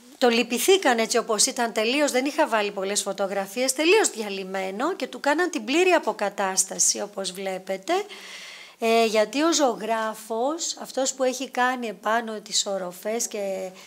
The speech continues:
τις, ε, τοιχογραφίες, λέγεται Στέφαν Ντορφμάιστερ, ήταν ένας περίφημος μεγάλος ζωγράφος της Ευρώπης που είχε ασχοληθεί, και μπράβο στο ζευγάρι αυτό.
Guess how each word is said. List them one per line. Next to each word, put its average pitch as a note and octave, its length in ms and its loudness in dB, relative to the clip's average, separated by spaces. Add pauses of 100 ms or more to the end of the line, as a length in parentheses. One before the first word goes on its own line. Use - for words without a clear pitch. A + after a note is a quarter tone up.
(360)
τις, - 320 0
ε, G3 420 -2
τοιχογραφίες, G#3+ 1200 0
λέγεται C#4 520 2
Στέφαν C4+ 540 2
Ντορφμάιστερ, A3 1080 2
ήταν D4+ 280 0
ένας D#4 260 0 (160)
περίφημος C4+ 680 4
μεγάλος C#4 480 4
ζωγράφος F#3+ 680 -2
της - 220 0
Ευρώπης F#3 720 -4 (480)
που A#3 60 0
είχε A3+ 180 2
ασχοληθεί, G#3 720 -2
και G#3 380 -2
μπράβο C#4+ 320 6
στο C4 160 -2
ζευγάρι A3 580 0
αυτό. B3 580 0